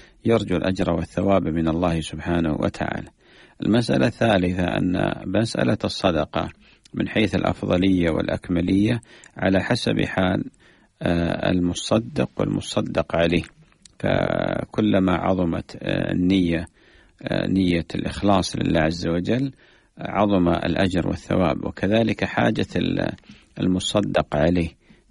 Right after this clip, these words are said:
أن يكون فقيراً أو محتاجاً. المسألة الأخرى، آه، إذا بالنسبة للميت انقطع عمله، فإذا كان الوالد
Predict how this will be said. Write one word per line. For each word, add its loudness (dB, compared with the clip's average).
أن 2
يكون 0
فقيراً -2
أو 0
محتاجاً. 0
المسألة 2
الأخرى، 0
آه، -2
إذا 0
بالنسبة 0
للميت 0
انقطع 2
عمله، 0
فإذا -2
كان -2
الوالد 0